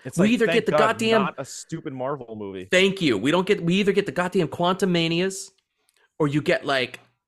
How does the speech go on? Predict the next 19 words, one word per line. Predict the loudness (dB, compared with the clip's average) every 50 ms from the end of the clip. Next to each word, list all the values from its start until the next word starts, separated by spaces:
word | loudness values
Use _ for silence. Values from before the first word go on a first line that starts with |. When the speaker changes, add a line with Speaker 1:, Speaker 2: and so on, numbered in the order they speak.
| _ _ -6
Speaker 2:
Terrifier | 0 2 2 2 2 2 0 0 0 2 0 -2 0
two. | 2 2 2 2 0 -2 -6
And | -6 -4
I |
love | -2 -2 -2 -2
Terrifier | -2 -4 -2 -2 -2 -4 -4 -2
two. | -4 -4 -4 -2
Terrifier | 0 0 0 0 0 0
two | 0 -2 -4 -4
cost | -2 -2 -2 -2 0
about | -2 -4 -2
twelve | 0 0 0 0
bucks, | 0 -2 -4 -6 -10 -18 -10 -4
right? | -4 -4 -4 -4 -8 _ _ _ _ _ -14
Speaker 1:
<laughs> | -4 0
Yeah. | 0 0 0 0 -2 -2 -2 0 2
Speaker 2:
I | 2 4 4 4
really | 4 4 2 2 2 2 2 2 4 4 4
missed | 4 4 4 2 2 0 -2 -8 -12 -14